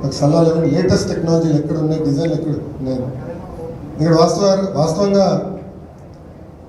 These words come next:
స్వర్ణకారుల కులవృత్తి కూడా నేను కూడా కొత్తోడిని, నేను కూడా నేర్చుకుంటున్నాను. నేను వాస్తవంగా దాంట్లో టెక్నాలజీ ఏంటి,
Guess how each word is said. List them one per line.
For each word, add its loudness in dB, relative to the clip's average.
స్వర్ణకారుల 0
కులవృత్తి 2
కూడా 4
నేను 2
కూడా 4
కొత్తోడిని, 2
నేను 2
కూడా 6
నేర్చుకుంటున్నాను. 2
నేను 4
వాస్తవంగా 2
దాంట్లో 4
టెక్నాలజీ 2
ఏంటి, 2